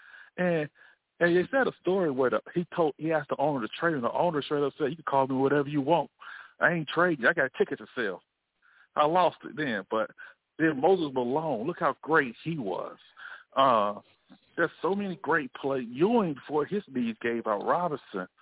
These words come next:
These people, these, these are great players. I just think that partly Jokic is great, right? And I like how he uses his God-given ability. I just think that probably because they ain't put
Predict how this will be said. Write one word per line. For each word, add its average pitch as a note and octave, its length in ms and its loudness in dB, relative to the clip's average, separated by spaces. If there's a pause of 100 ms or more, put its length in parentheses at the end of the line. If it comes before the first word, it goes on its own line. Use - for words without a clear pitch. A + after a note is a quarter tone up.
(600)
These A#3 280 0
people, C#4 280 -2
these, C#4 160 0 (100)
these F4 160 2
are - 180 -4
great A3+ 300 -4
players. F#3 400 2 (1120)
I F3+ 100 4
just A3 200 -2
think G3+ 260 -2
that D3+ 220 4
partly E3+ 500 2
Jokic G#3+ 520 -2
is A2 80 -10 (100)
great, G#2 380 -6
right? F2 320 -6 (420)
And C3 100 2
I B2+ 80 6
like D#3+ 340 2
how D3 360 2
he D#3 300 -4
uses C#3+ 380 -2
his C#3 140 0 (120)
God-given B2 580 0
ability. A2+ 640 -4 (920)
I D#3+ 100 6
just G3 180 -2
think E3+ 220 -2
that C#3 220 4
probably F3 360 2
because C#3 200 0
they D3 140 2
ain't D3 140 -4
put B2 160 -2